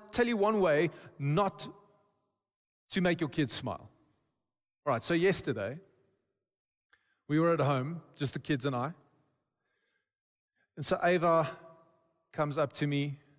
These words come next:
She's turning eight this month. And she says, "Daddy, can we do something fun?" I'm already very suspicious, like, what, what is fun?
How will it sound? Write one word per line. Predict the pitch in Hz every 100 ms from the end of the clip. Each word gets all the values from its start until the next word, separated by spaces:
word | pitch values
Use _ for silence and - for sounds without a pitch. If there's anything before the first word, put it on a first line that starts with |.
| _ _ _
She's | - -
turning | - 147 147
eight | 143 139 -
this | 123
month. | 131 117 120 - _ _ _ _ _ _ _ _ _ _ _ _ _ -
And | 147
she | 135
says, | 160 - 165 143 - - _ _ _ _ _ _ -
"Daddy, | 196 208 165 190 220 _ _ _ _ _ _ _ _ _ _ _ _ _ -
can | - 269 311
we | 302
do | - 185 185
something | - - 170 160 - 156
fun?" | 135 - - 123 95 - - _ _ _ _ _ _ _ _ _ _ _ _ _ _ _ _ _ _ _
I'm | 127 139
already | 139 147 147
very | 139 139
suspicious, | - - - 135 - -
like, | 107 104
what, | 127 131
what | 120 131
is | 123
fun? | - 117